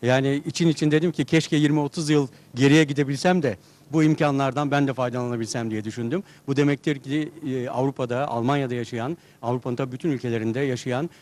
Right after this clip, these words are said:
Türk gençlerinin de böylesine önlerini açılarak, böylesine güzel imkanlarla onların istikbalini ya da, e, yeni bir hayata bakış açılarını, yepyeni bir perspektifle yeniden,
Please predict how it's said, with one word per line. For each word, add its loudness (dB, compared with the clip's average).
Türk 2
gençlerinin -2
de 0
böylesine 2
önlerini 0
açılarak, -4
böylesine 4
güzel 2
imkanlarla -2
onların 0
istikbalini -2
ya 0
da, 2
e, -2
yeni 6
bir -2
hayata -4
bakış -8
açılarını, -4
yepyeni -2
bir -4
perspektifle -8
yeniden, 2